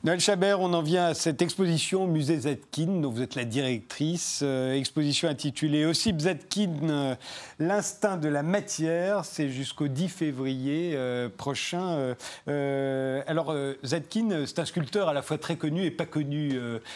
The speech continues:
c'est l'un des rares sculpteurs à avoir son musée à Paris, avec, euh, avec Rodin et, et Bourdelle. Euh,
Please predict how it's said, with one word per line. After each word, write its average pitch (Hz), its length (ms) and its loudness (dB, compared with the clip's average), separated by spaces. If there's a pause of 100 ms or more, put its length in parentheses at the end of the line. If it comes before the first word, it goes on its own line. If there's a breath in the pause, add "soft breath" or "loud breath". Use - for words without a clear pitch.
c'est - 160 -2
l'un 165 160 2
des 139 160 0
rares 123 220 0
sculpteurs 147 440 -2
à 135 40 2
avoir 127 240 -2
son 139 120 -4
musée 131 280 -2
à 110 60 -6
Paris, 165 420 -2
avec, 113 340 -6
euh, 107 200 -4 (300 loud breath)
avec 117 240 -2
Rodin 135 440 -2
et, 117 240 -4
et 139 100 2
Bourdelle. 135 640 -2
Euh, 131 260 0